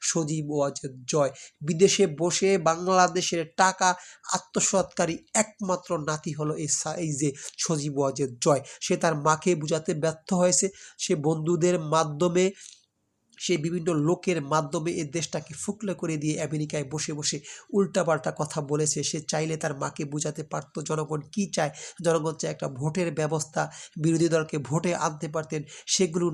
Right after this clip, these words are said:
না করে নিজেই ক্ষমতা জাহিল করে মাকে বোঝাতে চেয়েছে যে দেশটা খুব ভালো আছে। তার মা শেষ বয়সে এসে আজকে স্বৈরাচারী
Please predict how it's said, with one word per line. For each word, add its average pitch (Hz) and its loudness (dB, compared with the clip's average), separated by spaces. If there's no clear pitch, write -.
না 160 6
করে 160 0
নিজেই 170 2
ক্ষমতা 160 -2
জাহিল 165 0
করে 156 -2
মাকে 151 -4
বোঝাতে 156 -6
চেয়েছে 151 -2
যে 143 -8
দেশটা 147 -8
খুব 143 -12
ভালো 139 -4
আছে। 139 -4
তার 185 8
মা 165 2
শেষ 170 -2
বয়সে 156 -2
এসে 160 0
আজকে 156 0
স্বৈরাচারী 170 0